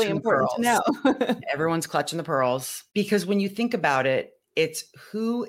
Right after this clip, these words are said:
Speaker 1: is, who has taken the risk, who has put in the money, right?
Speaker 2: Right.
Speaker 1: Whether it's your time,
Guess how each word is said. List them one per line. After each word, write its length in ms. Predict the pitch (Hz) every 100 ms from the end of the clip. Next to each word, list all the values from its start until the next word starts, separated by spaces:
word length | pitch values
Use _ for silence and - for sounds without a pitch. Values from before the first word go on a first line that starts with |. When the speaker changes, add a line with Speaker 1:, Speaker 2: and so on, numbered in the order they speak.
| -
Speaker 1:
is, 260 | 170 - _ _ -
who 360 | - - 233 220
has 240 | 196 -
taken 400 | - 170 165 156
the 100 | 139
risk, 600 | 127 - - - - - -
who 120 | 185
has 120 | 202
put 180 | - 208
in 80 | 185
the 60 | 180
money, 300 | 196 - - _ _ -
right? 380 | 139 135 175 - _ _ -
Speaker 2:
Right. 140 | 175
Speaker 1:
Whether 300 | 156 151 151
it's 200 | 139 -
your 140 | 147 151
time, 640 | - 147 135 143 208